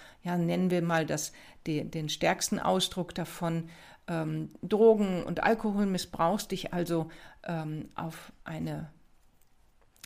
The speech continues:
mm, starke Weise selbst verletzt und ganz wesentlich, dich dafür ganz massiv selbst verurteilst oder vielleicht stellst du auch fest, es ist eine Mischung aus beidem.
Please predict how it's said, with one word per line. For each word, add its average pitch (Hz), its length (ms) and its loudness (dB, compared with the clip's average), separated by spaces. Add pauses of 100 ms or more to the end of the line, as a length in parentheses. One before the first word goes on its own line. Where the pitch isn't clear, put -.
mm, 175 300 0
starke 175 440 0
Weise 170 480 2
selbst 156 480 0
verletzt 180 720 -6 (520)
und 339 600 4 (140)
ganz 165 280 0
wesentlich, 175 720 0 (200)
dich 175 240 0
dafür 208 640 0 (280)
ganz 208 320 2
massiv 185 460 -2
selbst 180 320 2
verurteilst 190 800 -4 (300)
oder 240 240 4
vielleicht 220 480 2
stellst 208 380 0
du - 120 -6
auch 180 140 0
fest, 196 280 -4
es 196 160 -2
ist - 140 -4
eine 190 100 2
Mischung 196 400 0
aus - 220 -6
beidem. 147 500 -10